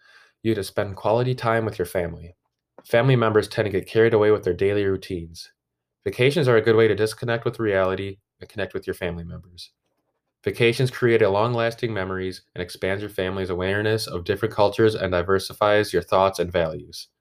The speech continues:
A supporting point, family vacations can help a family learn and grow in a variety of ways. Involving your kids in the planning process is exciting for them and a good bonding experience. Going on vacations to-,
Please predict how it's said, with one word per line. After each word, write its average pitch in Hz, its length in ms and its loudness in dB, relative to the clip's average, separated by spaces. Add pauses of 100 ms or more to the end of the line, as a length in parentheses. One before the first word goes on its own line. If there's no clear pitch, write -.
(1080)
A 110 60 -6
supporting 120 400 4
point, 95 400 2 (320)
family 127 320 2
vacations 117 480 0
can 98 180 -2
help 107 220 2
a 101 80 2
family 104 360 -2
learn 113 440 -2
and 101 160 -6
grow 98 160 2
in 98 80 -2
a 85 40 -2
variety 90 360 0
of 90 100 -4
ways. 82 480 -6 (480)
Involving 110 380 2
your 123 100 4
kids 113 240 0
in 107 60 0
the 92 60 -4
planning 113 340 -2
process 90 500 -2
is 90 120 -6
exciting 110 400 -2
for 98 120 -2
them 107 360 0 (200)
and 95 120 -4
a 87 40 -4
good 98 200 0
bonding 92 300 0
experience. 82 760 -8 (640)
Going 127 240 4
on 143 100 4
vacations 131 540 2
to-, 107 320 -2